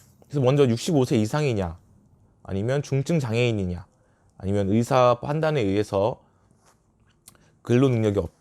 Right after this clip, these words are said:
할 수 없다라고 판정을 받았느냐라는 게 필요한데, 그래서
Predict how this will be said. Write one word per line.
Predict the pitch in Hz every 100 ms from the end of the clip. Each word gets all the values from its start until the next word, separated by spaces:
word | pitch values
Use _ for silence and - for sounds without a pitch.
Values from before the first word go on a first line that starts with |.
| _ _ -
할 | -
수 | - 113
없다라고 | 90 123 110
판정을 | - 165 160 156
받았느냐라는 | - 107 120 104 92 82 _ _ _ _ - 98 101 104
게 | 98
필요한데, | - 143 110 117 147 98 - - -
그래서 | 123 156 143 135 123 104